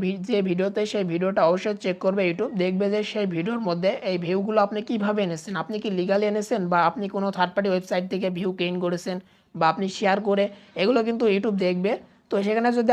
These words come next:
আপনি লিগালি ভিউগুলো আনেন, তাহলে কিন্তু আমার, আপনার যে স্টেপ টু, সেটা কিন্তু আপনার ডান চলে আসবে, অর্থাৎ আপনার কিন্তু এটা, আহ, ডান হয়ে যাবে। তারপর তিন নম্বরে দেখেন যে স্টেপটা আমাদের চেক করে, সেটা হচ্ছে নিউয়েস্ট ভিডিও।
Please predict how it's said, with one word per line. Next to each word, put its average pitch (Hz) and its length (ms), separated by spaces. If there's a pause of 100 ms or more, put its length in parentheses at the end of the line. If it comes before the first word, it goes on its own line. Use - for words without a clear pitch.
আপনি 220 140 (120)
লিগালি 214 280 (100)
ভিউগুলো 196 360
আনেন, 208 240
তাহলে 196 280
কিন্তু 214 240
আমার, 196 180 (160)
আপনার 185 320
যে 196 60 (180)
স্টেপ 202 260
টু, 233 60 (120)
সেটা 190 260
কিন্তু 202 180 (100)
আপনার 220 280
ডান 196 200
চলে 175 180
আসবে, 160 220
অর্থাৎ 233 200 (120)
আপনার 190 260
কিন্তু 202 160 (100)
এটা, 214 120 (760)
আহ, 175 240
ডান 220 200
হয়ে 175 180
যাবে। 143 160 (1120)
তারপর 214 300
তিন 240 180
নম্বরে 233 320
দেখেন 202 260
যে 208 60 (120)
স্টেপটা 214 300
আমাদের 196 200 (100)
চেক 214 120 (100)
করে, 185 200
সেটা 208 180
হচ্ছে 208 160 (120)
নিউয়েস্ট 214 300 (100)
ভিডিও। 151 220